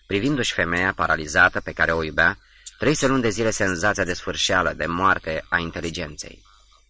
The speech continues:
I se părea că o vede și pe Mai murind tot așa, dispărând în mod absurd ca un nor ce se destramă pe cerul cenușiu, asemenea fericirii sale.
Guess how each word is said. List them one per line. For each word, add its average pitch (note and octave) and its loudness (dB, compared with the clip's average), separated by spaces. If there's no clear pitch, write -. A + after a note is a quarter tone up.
I - -12
se G#2+ 0
părea G2 6
că F#2+ 0
o F#2 2
vede F2+ 0
și - -2
pe G2 0
Mai F2 2
murind F2+ -6
tot G2+ -2
așa, D#2+ -4
dispărând A#2+ 0
în G#2+ 2
mod G#2+ 2
absurd F#2 0
ca - 0
un G2 0
nor F#2+ 0
ce D#2+ -8
se - -8
destramă E2+ 0
pe D#2+ -2
cerul E2+ -4
cenușiu, E2+ -4
asemenea F2+ 0
fericirii D#2+ -8
sale. C#2+ -8